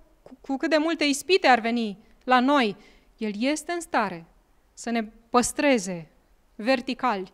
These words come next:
să rămânem alături de El, să-L iubim mai mult decât pe oricine altcineva din lumea aceasta și să putem merge frumos împreună cu El până la capăt. Și după ce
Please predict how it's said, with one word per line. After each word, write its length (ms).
să 160
rămânem 580
alături 360
de 80
El, 320
să-L 180
iubim 340
mai 140
mult 200
decât 240
pe 100
oricine 600
altcineva 600
din 140
lumea 180
aceasta 480
și 120
să 140
putem 540
merge 380
frumos 400
împreună 340
cu 120
El 160
până 200
la 120
capăt. 440
Și 180
după 240
ce 480